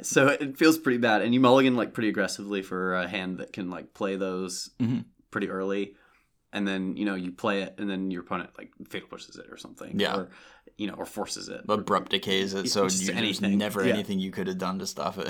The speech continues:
Speaker 2: <laughs>
Speaker 1: Right.
Speaker 2: Yeah.
Speaker 1: Um, yeah. So, and, and you don't run really any disruption. You, you're not running Thoughtseize, you're not running counterspells.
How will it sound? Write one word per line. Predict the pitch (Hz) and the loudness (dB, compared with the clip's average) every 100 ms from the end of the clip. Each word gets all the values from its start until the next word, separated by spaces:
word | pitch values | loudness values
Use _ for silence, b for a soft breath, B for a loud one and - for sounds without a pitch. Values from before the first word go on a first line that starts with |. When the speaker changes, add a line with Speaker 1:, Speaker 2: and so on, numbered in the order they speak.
| - | -4
Speaker 2:
<laughs> | |
Speaker 1:
Right. | 107 107 | -2 -2
Speaker 2:
Yeah. | - - _ | -4 -10 _
Speaker 1:
Um, | 117 123 113 110 101 - | 0 2 2 0 -4 0
yeah. | 123 - | 0 0
So, | - - | 0 2
and, | 175 165 | 4 4
and | 127 135 | 6 6
you | 131 | 8
don't | 131 131 | 8 6
run | 120 113 117 113 110 95 - - - | 4 4 4 2 -2 -4 -10 -20 -16
really | 123 147 196 123 | -6 0 2 2
any | 98 117 | 4 2
disruption. | 95 - - - 64 | 0 -6 -8 -10 -12
You, | - 95 90 90 | -6 -4 -4 -6
you're | - | -8
not | 90 | -10
running | 87 92 | -10 -4
Thoughtseize, | 123 - - 104 | -2 0 -2 -4
you're | 101 | -4
not | - | -8
running | - | -10
counterspells. | - 101 95 - 92 92 - | -10 -8 -8 -6 -6 -6 -10